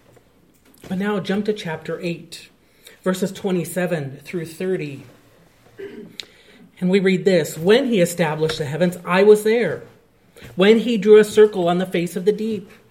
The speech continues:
When he made firm sky, the skies above. When he established the fountains of the deep. When he assigned the sea its limit,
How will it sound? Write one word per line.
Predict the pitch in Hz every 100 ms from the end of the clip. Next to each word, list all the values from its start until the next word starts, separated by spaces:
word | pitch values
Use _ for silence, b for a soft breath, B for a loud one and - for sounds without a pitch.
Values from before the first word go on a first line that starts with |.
| B B B
When | 220 247
he | 240 254
made | 196 185 190 180
firm | - 214 196 160 143 143 -
sky, | - - 185 175
the | 165 170
skies | - 160 160 160
above. | 156 190 180 143 - B B B
When | 175 220
he | 220 226
established | 214 - 190 196 196 175 -
the | 170
fountains | - 156 190 175
of | 143
the | 143
deep. | 147 135 127 - _ _ B B B 165
When | 185
he | 180 208
assigned | 196 190 185 208 180
the | 196
sea | 190 220 214 160
its | 143
limit, | 170 175 151 127 -